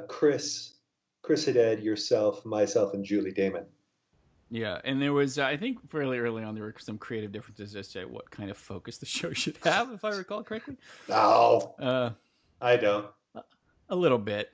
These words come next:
Speaker 2: I mean, nothing huge, nothing like
Speaker 1: Right.
Speaker 2: relationship ending, just, you know,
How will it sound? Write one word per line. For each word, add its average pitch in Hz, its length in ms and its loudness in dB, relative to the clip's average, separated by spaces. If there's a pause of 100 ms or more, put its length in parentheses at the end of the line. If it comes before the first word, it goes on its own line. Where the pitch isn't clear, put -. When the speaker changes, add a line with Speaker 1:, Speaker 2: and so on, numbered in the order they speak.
Speaker 2:
I 208 40 2
mean, 233 140 6
nothing 151 320 0
huge, 143 720 -4
nothing 156 260 -2
like 113 360 -2
Speaker 1:
Right. 87 160 -12
Speaker 2:
relationship 117 560 -4
ending, 92 220 -8
just, 147 220 -8
you - 60 -8
know, - 220 -10